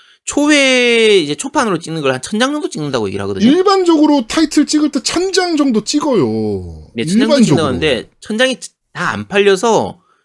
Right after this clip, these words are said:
Speaker 1: 재판이 잘 안 들어간다고 합니다. 지금 재판 들어가는 경우가, 그러니까 아까 말씀드린 이제 소니 퍼스트 게임들, 그러니까
Speaker 2: 음.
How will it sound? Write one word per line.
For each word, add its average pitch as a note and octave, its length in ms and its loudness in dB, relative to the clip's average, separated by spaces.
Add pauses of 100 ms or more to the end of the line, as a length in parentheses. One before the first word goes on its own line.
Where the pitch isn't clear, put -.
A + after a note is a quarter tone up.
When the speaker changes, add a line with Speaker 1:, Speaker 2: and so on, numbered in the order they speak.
(300)
Speaker 1:
재판이 B3+ 500 -2
잘 G3+ 160 -4
안 G2 180 -10
들어간다고 F3+ 460 0
합니다. D3+ 460 0
지금 A#2 400 -4
재판 F#3+ 280 -2
들어가는 F3 280 2
경우가, A#2+ 220 -6
그러니까 D#3 180 -2
아까 G#3 120 -2
말씀드린 D3+ 520 -2 (480)
이제 B2+ 340 0 (400)
소니 B3+ 200 0
퍼스트 C#4 380 -4
게임들, F2+ 460 -8
그러니까 - 100 0
Speaker 2:
음. F2+ 300 -6